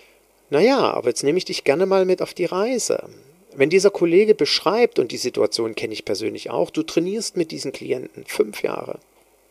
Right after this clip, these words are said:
zehn Jahre, fünfzehn Jahre, ein, zwei, dreimal die Woche regelmäßig und er sagt im Grunde genommen selten bis seltenst bis nie ab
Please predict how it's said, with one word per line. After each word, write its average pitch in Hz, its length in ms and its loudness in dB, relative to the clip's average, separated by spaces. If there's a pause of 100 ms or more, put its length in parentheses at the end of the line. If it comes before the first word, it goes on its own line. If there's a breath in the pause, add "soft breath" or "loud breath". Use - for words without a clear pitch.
zehn - 420 2
Jahre, - 400 -12 (460 soft breath)
fünfzehn - 720 0
Jahre, 127 480 -14 (400)
ein, 196 380 2
zwei, 165 340 2
dreimal 220 460 2
die 175 160 2
Woche 190 260 0
regelmäßig 151 560 2
und 147 120 0
er 143 80 6
sagt 156 400 -2
im 147 120 -8
Grunde 135 300 0
genommen 113 300 -8 (720 soft breath)
selten 151 680 2
bis 120 200 -2
seltenst 165 760 2
bis - 220 -2
nie 240 240 4
ab - 340 -16